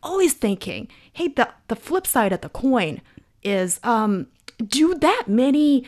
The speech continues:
farmers have the money, have the initial investment to even get their hands on the technology?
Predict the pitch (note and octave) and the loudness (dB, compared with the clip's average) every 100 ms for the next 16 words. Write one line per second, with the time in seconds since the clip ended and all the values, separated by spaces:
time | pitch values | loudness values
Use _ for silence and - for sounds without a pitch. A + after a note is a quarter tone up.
0 | - - - A#3 A#3 A#3 A3+ A3 A3 - | -10 -20 0 2 4 4 4 2 2 -2
1 | - - - - _ - - C4 C#4+ F#4+ | -4 -16 -20 -20 _ -14 -6 -2 0 -2
2 | C#4+ G3 E3 F3 C4 E4+ F4 E4+ E4+ - | -2 -4 -4 0 2 4 2 2 -2 -8
3 | - - C4+ C#4 - A#3 G3 C4 C#4+ C#4 | -14 -4 -2 -2 -2 0 2 2 2 2
4 | A3 F#3 G#3+ C4+ - C4 C4+ B3+ B3+ B3 | 0 0 0 0 2 4 4 2 0 0
5 | A#3 A3+ B3 D4+ D4 A#3+ A#3 E4 F#4+ C#4 | 2 2 0 -2 -2 -2 -2 0 4 4
6 | - A3+ D#4 G#4+ F#4+ G#3+ F3+ F3+ E3+ D#3 | 4 -2 -2 0 -2 -4 -6 -4 -4 -4
7 | - - | -6 -12